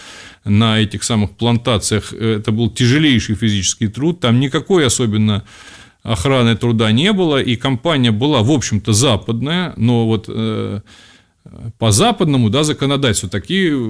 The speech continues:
эксплуатация так-, такого рода труда невозможна была бы, а там это было в порядке вещей, и, в общем-то, на этом тоже мы, ну, мы, я условно говорю, там, э,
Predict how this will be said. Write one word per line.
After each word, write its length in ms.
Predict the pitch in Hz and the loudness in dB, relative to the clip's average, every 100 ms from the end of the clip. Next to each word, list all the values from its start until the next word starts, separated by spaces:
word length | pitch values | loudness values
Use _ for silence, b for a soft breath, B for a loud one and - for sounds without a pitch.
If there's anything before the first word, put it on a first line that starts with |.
| 110 120 | -6 -8
эксплуатация 580 | - 135 120 165 - | -4 -4 0 -2 -2
так-, 240 | 120 120 - | -6 -8 -4
такого 380 | 127 131 131 127 | -4 0 2 2
рода 200 | 120 110 | 2 0
труда 300 | 107 127 131 | -2 -2 0
невозможна 600 | 123 143 180 262 110 110 | 2 2 2 2 2 0
была 320 | 98 98 90 | 0 -2 -2
бы, 140 | 85 | -2
а 40 | 101 | -4
там 300 | - 294 254 | -2 -2 -2
это 140 | 196 | -4
было 260 | 165 214 175 | -2 -2 -2
в 60 | |
порядке 420 | - 143 127 - 123 | -2 -2 -2 -2 -4
вещей, 480 | 123 - 208 214 | -2 -2 -2 0
и, 40 | 113 | 0
в 100 | 135 | -2
общем-то, 340 | - 127 113 | -4 -6 -4
на 140 | 110 123 | -2 -2
этом 260 | 170 123 | -2 -6
тоже 400 | 127 185 151 95 B B - | -4 -2 -2 -4 B B -12
мы, 480 | 95 110 135 120 85 | -2 2 4 4 0
ну, 140 | 120 156 | 0 2
мы, 200 | 135 180 | 2 2
я 120 | 120 | 2
условно 420 | 113 - 143 101 107 | 0 -2 -2 0 0
говорю, 360 | 107 117 101 | 0 0 -2
там, 240 | 92 85 78 B B B - | -4 -8 -10 B B B -10
э, 300 | 92 92 | -6 -4